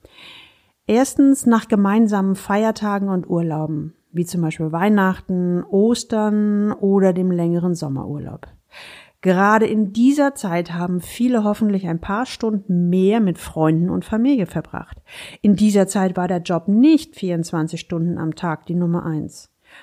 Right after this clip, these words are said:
Manche haben sogar das Glück, jetzt zu hundert Prozent in der privaten Rolle zu sein oder in der Familienrolle, was ja auch ein Teil der privaten Rollen ist.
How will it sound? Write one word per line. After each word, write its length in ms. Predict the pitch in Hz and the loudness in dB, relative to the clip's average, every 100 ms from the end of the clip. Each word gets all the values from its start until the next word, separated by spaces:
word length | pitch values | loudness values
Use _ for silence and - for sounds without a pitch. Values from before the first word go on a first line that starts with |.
| - | -10
Manche 480 | 175 185 226 233 240 | -2 2 2 2 0
haben 220 | 233 247 | 2 2
sogar 300 | 226 208 202 | 0 -2 -2
das 220 | 196 185 | -2 -2
Glück, 280 | 202 220 - | 0 -2 0
jetzt 300 | 196 190 - | -4 -4 -4
zu 340 | 208 165 - | 0 0 0
hundert 460 | - 330 381 349 320 | 2 4 4 2 0
Prozent 580 | - 269 - 247 247 247 | -4 -8 -2 2 2 2
in 140 | 202 | -2
der 80 | 185 | -2
privaten 560 | 175 165 170 202 240 202 | -4 -4 -2 -2 -2 -2
Rolle 300 | 196 226 220 | 2 2 0
zu 160 | 202 | -4
sein 380 | 170 170 170 202 | -4 0 2 0
oder 280 | - 175 - | 2 2 2
in 140 | 185 | 0
der 120 | 190 | 0
Familienrolle, 800 | 190 196 208 233 185 170 160 165 180 - - | 0 0 2 2 2 0 0 0 -2 -10 -14
was 240 | - 170 - | -8 -6 -4
ja 100 | 180 | 0
auch 400 | 208 196 - - | 4 4 2 -6
ein 180 | 185 170 | -6 -6
Teil 280 | - 165 | -4 -2
der 100 | 170 | -2
privaten 560 | 165 - 170 165 151 165 | -2 -2 -2 -2 -2 -4
Rollen 400 | 156 147 147 147 | -4 -4 -4 -6
ist. 300 | 151 - - | -10 -14 -20